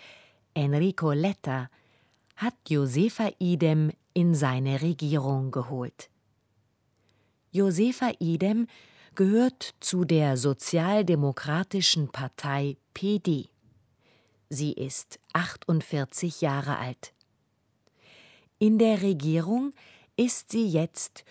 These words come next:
für Sportpolitik zuständig. Außerdem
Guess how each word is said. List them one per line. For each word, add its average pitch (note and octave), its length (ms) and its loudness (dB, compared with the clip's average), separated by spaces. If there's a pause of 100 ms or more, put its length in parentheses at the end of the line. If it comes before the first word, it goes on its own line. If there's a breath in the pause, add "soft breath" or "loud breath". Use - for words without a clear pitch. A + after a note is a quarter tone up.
(140 soft breath)
für D#3+ 300 0
Sportpolitik D3+ 1400 -4
zuständig. - 880 -8 (1080)
Außerdem D3+ 720 2